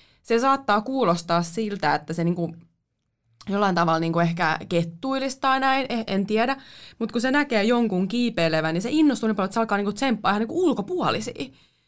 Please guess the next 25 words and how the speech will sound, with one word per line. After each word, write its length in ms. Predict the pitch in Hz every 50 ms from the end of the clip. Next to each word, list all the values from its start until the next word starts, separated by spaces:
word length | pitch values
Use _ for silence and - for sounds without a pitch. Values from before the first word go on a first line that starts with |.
| _ _ _ _
Ja 60 | - 240
sit 160 | 339 370 359
se 100 | 240 208
saa 160 | 214 185 196
välillä 240 | 202 214 180 170 170
pahaa 400 | 180 190 190 160 156 143 147 156
katsetta, 640 | 165 151 151 - - - 147 147 - - 156 160
kun 120 | 160 170 170
se 80 | 185
on 140 | 190 190 170
niinku 200 | 165 165 175 170
silleen 280 | - - 180 180 175 175
itel 340 | 226 247 - - 160 151 165
kädet. 320 | 165 208 190 175 - 196
Hänen, 280 | 226 254 240 226 240 -
niinku 160 | 254 262 285
hän 140 | 294 320 285
kertoo, 140 | 311 294 277
että 80 | 277
hänen 180 | 294 285 294 294
kädet 300 | 311 370 302 233 - -
hikoilee, 460 | 415 359 - 170 - 110 - - -
kun 100 | - 160
joku 160 | - 160 -
kiipee. 500 | 170 82 87 82 - - - - - 226